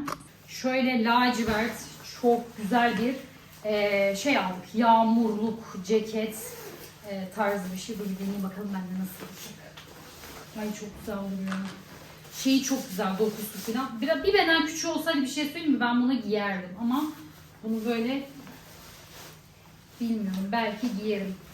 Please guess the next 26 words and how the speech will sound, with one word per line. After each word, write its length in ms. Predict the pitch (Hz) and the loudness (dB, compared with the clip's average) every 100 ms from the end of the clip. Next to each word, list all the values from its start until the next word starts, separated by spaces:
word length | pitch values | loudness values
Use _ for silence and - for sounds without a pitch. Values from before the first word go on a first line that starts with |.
| - | -6
Serkan'a 440 | 220 202 220 214 226 - - - - - - - - - | -4 -4 -4 -4 -6 -12 -20 -20 -20 -20 -20 -20 -20 -12
güzel 220 | 220 220 | -2 -2
olur. 200 | 202 185 - | -2 -4 0
Ben 180 | 277 285 | 4 6
bunu 120 | 277 | 6
beğendim 440 | 269 240 240 240 208 | 6 4 4 4 2
ya. 100 | 175 180 185 - - - - 214 | -2 -6 -10 -16 -20 -20 -16 -6
Bunu 160 | 220 220 | -4 -4
bir 100 | 208 | -4
bakalım. 440 | 208 214 202 214 247 - - - - - - - - - - - - - - - - - - - - - - - - - - - - - - - | -4 -4 -4 -4 -6 -10 -18 -20 -18 -18 -18 -20 -20 -20 -20 -20 -18 -18 -18 -16 -14 -14 -14 -16 -16 -16 -16 -18 -20 -20 -20 -20 -20 -20 -12 -4
Bedeni 400 | 220 220 214 220 | -2 -2 -4 -4
falan 260 | 214 214 | -4 -4
da 40 | 208 | -4
normal. 460 | 196 185 190 220 247 - - - - | -4 -4 -2 -2 -4 -6 -18 -20 -8
Çok 100 | 220 - | -8 -6
hoş 300 | 208 190 - | -8 -8 -8
duruyor 200 | 190 185 | -8 -6
yalnız. 320 | 180 185 185 190 | -6 -6 -8 -8
İçeride 320 | 220 208 208 | -8 -6 -4
de 140 | 190 | -4
bir 140 | 185 - | -4 -2
cebi 280 | 220 196 196 | -4 -2 0
var. 140 | 202 165 156 | 0 0 -4
İçinde 280 | 254 233 - - - - - - | -2 0 2 0 -6 -14 -16 -12
bu 100 | 247 | 0
kalsın. 340 | 269 - - | 4 6 4